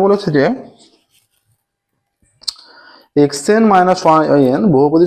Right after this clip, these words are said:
সংখ্যামালাটির একটি উৎপাদক এক্স মাইনাস ওয়াই, এক্স এন মাইনাস ওয়াই এন বহুপদী সংখ্যামালার একটি উৎপাদক এখানে, উম, এক্স মাইনাস ওয়াই।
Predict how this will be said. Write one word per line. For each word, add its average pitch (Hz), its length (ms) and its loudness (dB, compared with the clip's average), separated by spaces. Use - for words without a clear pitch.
সংখ্যামালাটির 160 560 0
একটি 139 200 -4
উৎপাদক 147 380 0
এক্স - 200 -4
মাইনাস 120 320 -2
ওয়াই, 87 140 -2
এক্স 135 200 -2
এন 208 140 2
মাইনাস 185 280 0
ওয়াই 160 160 4
এন 233 60 -4
বহুপদী 156 460 0
সংখ্যামালার 151 520 -2
একটি - 240 -4
উৎপাদক 151 360 0
এখানে, 147 320 -2
উম, 117 420 -2
এক্স - 240 -4
মাইনাস 113 300 -2
ওয়াই। 107 160 -4